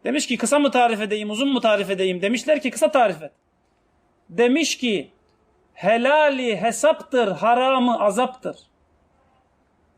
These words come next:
Dünya malının helali hesaptır. Yediğin her bir lokmanın, içtiğin her yudum suyun, gölgelendiğin serin gölgeliğin hesabını Allah'a vereceksin.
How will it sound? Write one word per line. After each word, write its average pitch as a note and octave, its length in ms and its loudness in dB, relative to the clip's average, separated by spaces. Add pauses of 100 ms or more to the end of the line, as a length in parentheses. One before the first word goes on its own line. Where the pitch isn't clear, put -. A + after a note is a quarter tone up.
(800)
Dünya A#3+ 320 0
malının A#3 480 2
helali D4+ 440 2
hesaptır. C4+ 540 -2 (1400)
Yediğin B3+ 500 0
her C4+ 280 0
bir C#4 140 -2
lokmanın, C4+ 600 0
içtiğin C4+ 520 -4
her C#4 180 2
yudum C4+ 360 -2
suyun, C#4 460 0
gölgelendiğin C4+ 960 0
serin C4+ 480 0
gölgeliğin C#4 640 0
hesabını C#4 520 2
Allah'a B3 360 2
vereceksin. G#3 580 -4